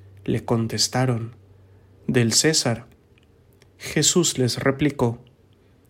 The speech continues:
"Den al César lo que es del César y a Dios lo que es de Dios". Y se quedaron admirados. Palabra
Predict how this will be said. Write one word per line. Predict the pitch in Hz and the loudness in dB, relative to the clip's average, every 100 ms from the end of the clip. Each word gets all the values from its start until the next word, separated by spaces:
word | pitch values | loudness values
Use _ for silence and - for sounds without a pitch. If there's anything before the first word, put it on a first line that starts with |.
| _ | _
"Den | - 135 156 | 0 2 4
al | 147 | 4
César | 135 - 156 - 120 120 - | 2 2 2 2 0 -4 -14
lo | - 127 | 2 2
que | 120 127 127 | 2 2 2
es | 135 | 4
del | 139 127 | 2 4
César | - 165 - 160 151 - - - - | 2 2 2 0 0 -10 -20 -20 -4
y | 139 | 2
a | 127 | 4
Dios | 131 165 170 - - _ | 4 4 4 0 -10 _
lo | 139 135 | 2 2
que | 131 127 | 4 2
es | 160 | 4
de | 151 131 | 4 4
Dios". | 117 110 - - _ - _ - - _ _ _ _ | 4 -2 -4 -12 _ -20 _ -20 -20 _ _ _ _
Y | - 143 | 0 2
se | 165 | 2
quedaron | 156 160 123 117 117 | 0 0 2 0 0
admirados. | 120 139 131 113 110 110 - - _ _ _ _ _ _ _ _ _ _ _ _ _ _ _ _ | -2 0 0 0 -2 -6 -8 -12 _ _ _ _ _ _ _ _ _ _ _ _ _ _ _ _
Palabra | - 120 117 143 170 165 165 | 2 4 2 0 0 -4 -6